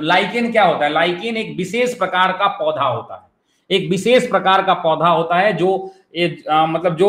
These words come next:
अलगाव जो होता है या algal होता है वो घटक होता है, और fungal भी होता है वो भी घटक होता है, याद रखिएगा दोनों। Next, ईसीजी क्या दर्ज करता है? बीपीएससी का पूछा हुआ सवाल है ईसीजी के बारे में।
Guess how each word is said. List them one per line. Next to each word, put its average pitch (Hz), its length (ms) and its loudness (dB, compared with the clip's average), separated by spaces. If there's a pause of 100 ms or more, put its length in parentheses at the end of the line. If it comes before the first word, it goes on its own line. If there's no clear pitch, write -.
अलगाव 190 600 6
जो 175 80 2
होता 156 240 0
है 170 220 4
या 170 180 2
algal 180 420 4
होता 160 300 2
है 185 460 -2
वो 170 100 -2
घटक 160 400 -2
होता 156 180 -2
है, 147 80 2
और 151 140 0
fungal 190 480 2
भी 190 100 0
होता 175 220 0
है 175 80 0
वो 170 120 -2
भी 190 120 -2
घटक 147 320 -4
होता 127 160 -10
है, 127 60 -2
याद 123 200 -4
रखिएगा 110 340 -20
दोनों। 120 240 -12 (1040)
Next, - 460 -16 (1400)
ईसीजी 196 520 -4
क्या 226 320 2
दर्ज 196 240 4
करता 160 260 2
है? 147 100 0
बीपीएससी 190 460 -2
का 202 100 2
पूछा 190 280 0
हुआ 202 180 4
सवाल 185 340 2
है 156 220 0
ईसीजी 175 340 -6
के 170 100 0
बारे 151 240 0
में। 120 220 -6